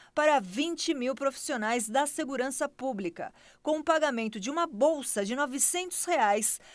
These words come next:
pagos a cada mês de duração do curso.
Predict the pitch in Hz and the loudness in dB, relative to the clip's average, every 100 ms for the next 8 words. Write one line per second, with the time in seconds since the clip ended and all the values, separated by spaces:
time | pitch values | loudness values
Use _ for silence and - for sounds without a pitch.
0 | - 269 247 233 233 208 208 - 277 311 | -4 4 4 4 -2 0 -2 0 0 2
1 | 349 269 220 254 - 214 269 214 294 330 | 0 0 -2 0 -2 0 -2 0 2 4
2 | 320 - 262 254 247 285 202 175 - - | 4 4 2 0 -2 -4 -8 -6 -6 -6